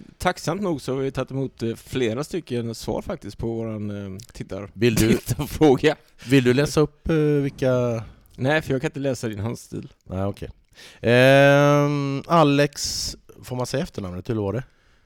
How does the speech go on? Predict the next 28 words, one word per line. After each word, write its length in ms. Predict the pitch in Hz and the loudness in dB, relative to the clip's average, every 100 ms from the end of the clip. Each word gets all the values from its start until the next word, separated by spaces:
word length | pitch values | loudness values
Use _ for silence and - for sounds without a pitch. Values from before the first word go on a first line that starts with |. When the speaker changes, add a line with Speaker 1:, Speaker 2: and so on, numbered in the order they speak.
| _ _ _ _ _ _ _ _ | _ _ _ _ _ _ _ _
Speaker 1:
Jag 160 | - 165 160 | -2 2 6
vet 320 | 240 165 - | 6 4 0
inte, 420 | 196 - 139 131 | -4 -2 -2 0
alltså 400 | 123 123 127 127 123 117 113 | -2 -4 -4 -2 -4 -6 -8
Speaker 2:
Nej, 160 | 95 - | -10 -6
vi 120 | 101 | -2
säger 200 | 117 117 | 2 2
Persson. 480 | 101 104 87 80 98 | 2 0 -2 -4 -4
Han 80 | 110 | -4
kan 220 | - 117 | -4 -2
heta 240 | 113 104 98 | -2 -4 -4
något 140 | 90 | -4
annat 220 | 87 85 | -6 -8
också. 240 | 90 82 78 _ _ _ _ | -10 -12 -16 _ _ _ _
Men 120 | - 117 | -2 0
vi 60 | |
säger 300 | 120 127 123 | 2 2 2
att 140 | 123 127 | 2 0
han 120 | 120 | -2
heter 260 | 98 - | -2 -4
Axel 360 | 101 - - 87 | -8 -10 -10 -10
Persson. 460 | - 87 - 90 85 _ _ _ - _ _ | -8 -10 -8 -12 -14 _ _ _ -20 _ _
Eh, 360 | - 95 104 104 | -4 0 2 2
han 180 | 104 117 | 2 2
har 60 | |
Speaker 1:
Så 100 | 107 | 4
Speaker 2:
svarat 180 | 127 | 4
Speaker 1:
A-, 80 | 117 | 6